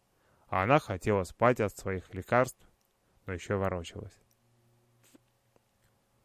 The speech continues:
Вдруг я вспомнил рассказ Славы Дэвида о том, как его после пылкой любви выгнала с истерикой одна нью-йоркская девица,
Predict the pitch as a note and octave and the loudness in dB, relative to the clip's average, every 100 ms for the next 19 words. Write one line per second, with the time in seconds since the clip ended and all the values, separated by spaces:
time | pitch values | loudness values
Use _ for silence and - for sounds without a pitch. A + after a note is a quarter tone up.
0 | _ _ _ _ _ _ - G#2 A2 C#3+ | _ _ _ _ _ _ -16 2 8 8
1 | C3 G2 - A2+ A2 G2+ F#2+ G2 F#2 - | 8 2 2 4 4 4 0 -2 -4 0
2 | G2 - G#2+ G2 F2+ F2+ G#2+ D3+ D#3 C#3+ | -2 0 0 0 0 2 4 6 6 4
3 | G#2+ F#2 A2+ A2 G2+ F2 G2+ G2 F2+ G2+ | 2 2 2 2 0 -2 2 2 2 -4
4 | - F#2+ - A#2 G2+ G2 F2+ F2 G#2+ D3+ | -2 -4 4 4 4 -4 -4 -4 0 2
5 | D3 G2+ C3 A#2+ A2+ G#2 F#2+ F#2+ - C3 | 2 4 4 4 2 2 0 -6 -4 6
6 | D3 D#3 - G#2 F#2+ G2 G2 G2 G2+ F2 | 6 6 6 4 2 -4 -4 -2 -2 -2
7 | - - F#2 F2+ G2+ D3 - D#3 | -12 -8 -6 -4 0 0 0 -4